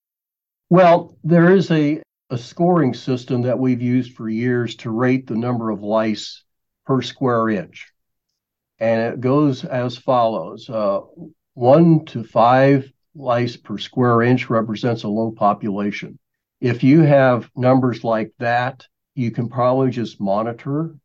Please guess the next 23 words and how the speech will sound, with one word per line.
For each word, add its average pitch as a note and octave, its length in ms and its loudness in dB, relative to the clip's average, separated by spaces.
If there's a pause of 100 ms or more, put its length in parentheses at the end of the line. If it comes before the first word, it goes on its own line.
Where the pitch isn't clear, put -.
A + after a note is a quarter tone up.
(120)
that A2 240 -4 (180)
group B2 280 0
of G2+ 120 0
animals A2 580 0 (140)
to G#2 80 -14
see A#2+ 320 0
if G#2+ 220 -2
numbers G#2+ 360 -2
would G#2 160 -4
increase. A#2+ 680 -4 (160)
Six E3+ 400 0
to B2 100 -4
ten E3+ 540 2 (180)
lice A2 380 2
per - 180 -12
square A#2 480 -2
inch A2+ 380 -4 (300)
represents A#2+ 580 4
a G#2+ 80 2
moderate G2+ 560 4
population. A#2+ 920 -2 (520)
And A#2 180 0
that's E3 480 0